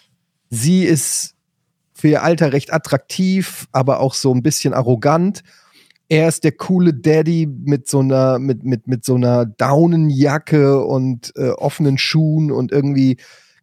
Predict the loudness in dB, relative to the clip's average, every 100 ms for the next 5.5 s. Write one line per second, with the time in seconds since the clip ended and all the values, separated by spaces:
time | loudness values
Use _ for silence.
0 | -4 2 4 4 2 -2 _ _ _ _
1 | 0 2 0 0 0 2 2 2 2 -2
2 | -6 -4 0 0 0 2 0 -2 -8 -4
3 | 0 -2 0 0 2 0 -2 -10 -4 -2
4 | -2 -2 2 2 2 0 0 0 -8 -10
5 | _ -4 0 -2